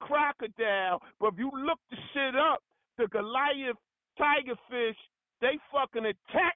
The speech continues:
crocodiles swimming in the river. I'm telling y'all, we ain't never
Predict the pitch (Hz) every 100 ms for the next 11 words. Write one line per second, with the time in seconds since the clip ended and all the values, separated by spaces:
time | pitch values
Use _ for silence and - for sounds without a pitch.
0 | - - 262 208 208 165 220 214 190 185
1 | 165 - _ _ _ - 262 240 226 220
2 | 202 180 202 143 - _ _ _ _ _
3 | _ _ _ _ _ _ 226 226 - _
4 | - 302 330 302 247 240 208 247 302 262
5 | 247 254 311 302